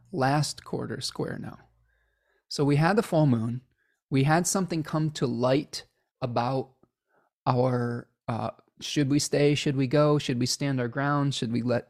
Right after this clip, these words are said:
let go? Uh, should we move on in a new situation? How do we change up our routines? And now we're consolidating all that wisdom in the last lunar phase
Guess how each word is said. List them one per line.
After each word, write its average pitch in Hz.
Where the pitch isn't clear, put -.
let 123
go? 156
Uh, 110
should 123
we 120
move 135
on 135
in 131
a 127
new 131
situation? 127
How 120
do 147
we 151
change 139
up 131
our 123
routines? 110
And 139
now 180
we're 208
consolidating 156
all 127
that 165
wisdom 131
in 135
the 127
last 123
lunar 135
phase 127